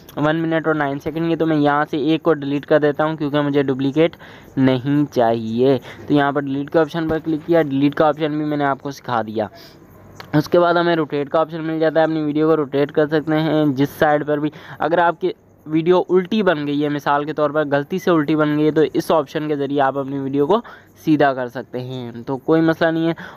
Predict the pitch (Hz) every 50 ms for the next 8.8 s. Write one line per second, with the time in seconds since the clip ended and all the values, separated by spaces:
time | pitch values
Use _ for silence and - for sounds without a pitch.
0 | - - 180 - - 196 196 190 185 190 190 185 185 180 175 165 _ 185 180 180
1 | 175 170 160 - 185 170 170 170 165 170 165 165 170 165 165 156 160 160 165 156
2 | - - 175 165 156 90 98 151 151 147 139 - - 151 151 160 147 - 175 170
3 | 160 156 156 156 156 160 165 165 160 151 151 147 - - 156 135 151 147 139 135
4 | 143 131 143 - 143 139 143 156 165 165 180 175 175 170 - 185 196 208 196 -
5 | 226 208 190 190 - - 202 196 196 196 190 190 180 196 190 170 170 151 147 151
6 | 160 160 - 160 156 156 160 175 180 180 175 170 160 160 156 151 - 165 165 165
7 | 165 156 165 160 - - 170 160 165 170 170 165 160 - 160 156 147 143 147 151
8 | 147 143 135 135 135 139 143 147 151 151 151 147 147 160 175